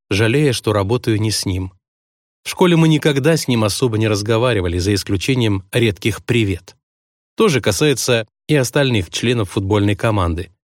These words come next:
Мы вращаемся в разных кругах. Футболисты, короли в Академии Фейервейл. А я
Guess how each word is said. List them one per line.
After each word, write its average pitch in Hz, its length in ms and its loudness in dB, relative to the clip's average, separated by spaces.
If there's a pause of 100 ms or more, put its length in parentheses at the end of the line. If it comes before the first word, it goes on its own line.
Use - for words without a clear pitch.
(380)
Мы 87 100 0
вращаемся 127 880 0 (220)
в 104 80 -2
разных 127 360 2
кругах. 123 520 0 (540)
Футболисты, 107 920 0 (100)
короли 127 580 2
в 113 80 0
Академии 101 580 2
Фейервейл. 90 720 -2 (680)
А 90 120 0
я 156 320 0